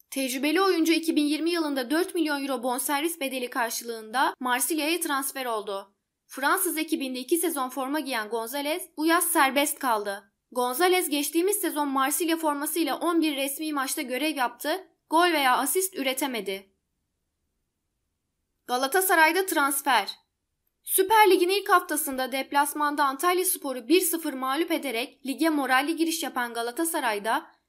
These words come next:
Giresunspor maç hazırlıkları tüm hızıyla devam ederken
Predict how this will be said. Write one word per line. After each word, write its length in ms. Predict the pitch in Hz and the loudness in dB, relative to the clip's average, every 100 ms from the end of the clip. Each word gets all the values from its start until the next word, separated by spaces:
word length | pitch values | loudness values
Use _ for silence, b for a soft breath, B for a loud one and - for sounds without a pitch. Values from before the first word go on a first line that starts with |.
| _ | _
Giresunspor 680 | 277 349 381 359 - 320 277 | -2 0 0 -2 -2 -2 -4
maç 260 | 254 294 330 | -2 -2 -2
hazırlıkları 560 | 277 269 254 233 240 | -4 -6 -8 -8 -6
tüm 160 | 247 359 | -2 0
hızıyla 360 | 320 269 247 214 | 0 -2 -6 -4
devam 320 | 240 247 226 | -2 -2 -2
ederken 600 | 214 277 320 277 269 | 0 0 0 -2 -8